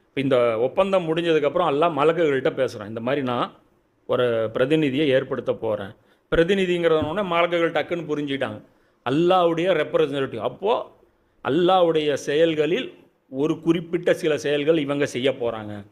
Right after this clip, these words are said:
இது பார்த்தா ஷிர்க் மாதிரி தெரியும், ஆனா அது ஒ-, இப்படி தான் சொல்ல, பிரசன்ட் பண்ண முடியும். ஏன்னா அல்லாஹ்வுடைய பிரதிநிதினா யாரு? அமெரிக்காவுடைய பிரதிநிதினா யாரு? அமெரிக்கன் தான் இருப்பான்.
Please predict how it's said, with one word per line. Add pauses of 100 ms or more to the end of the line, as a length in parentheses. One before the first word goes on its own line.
(460)
இது
பார்த்தா
ஷிர்க்
மாதிரி
தெரியும்,
ஆனா (840)
அது
ஒ-,
இப்படி
தான்
சொல்ல, (140)
பிரசன்ட்
பண்ண
முடியும்.
ஏன்னா
அல்லாஹ்வுடைய
பிரதிநிதினா
யாரு? (920)
அமெரிக்காவுடைய
பிரதிநிதினா
யாரு?
அமெரிக்கன்
தான்
இருப்பான்.